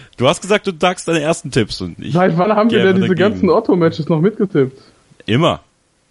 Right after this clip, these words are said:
Speaker 1: Immer,
Speaker 2: Immer.
Speaker 1: Bruder, immer.
Speaker 2: Okay, immer.
Speaker 1: Sister Abigail gegen The Demon.
Speaker 2: Boah, die Matches hat eigentlich immer Finn Balor gewonnen, ne?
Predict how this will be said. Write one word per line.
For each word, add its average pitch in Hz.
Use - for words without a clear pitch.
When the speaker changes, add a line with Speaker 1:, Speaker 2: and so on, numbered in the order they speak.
Speaker 1:
Immer, 131
Speaker 2:
Immer. 131
Speaker 1:
Bruder, 92
immer. 107
Speaker 2:
Okay, 127
immer. 127
Speaker 1:
Sister 131
Abigail 147
gegen 131
The 123
Demon. 110
Speaker 2:
Boah, -
die 143
Matches 139
hat -
eigentlich -
immer 202
Finn 190
Balor 165
gewonnen, 120
ne? 135